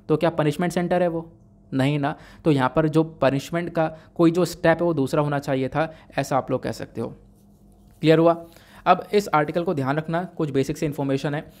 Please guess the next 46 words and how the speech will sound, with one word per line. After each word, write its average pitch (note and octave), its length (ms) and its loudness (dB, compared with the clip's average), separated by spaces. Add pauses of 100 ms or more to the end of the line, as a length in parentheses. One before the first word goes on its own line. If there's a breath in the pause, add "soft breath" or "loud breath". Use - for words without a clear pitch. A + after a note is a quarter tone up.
(120 loud breath)
आने C#3+ 180 0
वाले D3 160 0
टाइम D3 220 -2
पर C#3+ 120 -2
इसके C#3+ 180 -2
ऊपर C#3 140 -2
काफ़ी C3 300 -2
सारे C3 220 0
आर्टिकल्स C3 520 -2
पब्लिश C3 380 -2
हो C#3 60 -2
सकते C3+ 260 -2
हैं, C#3+ 120 -2 (380 loud breath)
प्लस D3+ 260 2
एडिटोरियल्स C3+ 420 0
पब्लिश C#3 320 0
हो C#3+ 80 0
सकते C#3+ 240 -4
हैं, E3 40 -10
तो F3+ 60 0
आपको D#3+ 240 2
एक D#3+ 100 -2
स्टार्टिंग C3+ 360 -2
में C#3 60 0
आइडिया C3+ 200 2
रहेगा। C3+ 280 0 (300 loud breath)
तो E3+ 100 4
definitely D3+ 400 0
यहाँ C3 240 0
पर C#3+ 100 2
काफ़ी B2+ 260 -2
सारी B2+ 180 0
चीज़ें C3 180 0
अच्छे C#3 220 -6
से D#3 120 -6
क्लियर B2 240 -2
हो A#2 80 0
जाएंगी। G#2+ 300 -8 (400)
चलो, C#3 160 6
आगे C#3+ 300 2
चलते D3+ 280 0
हैं E3+ 120 0
अगले B2+ 380 0
आर्टिकल A#2+ 380 -4
की B2+ 100 -6
तरफ। D3+ 400 0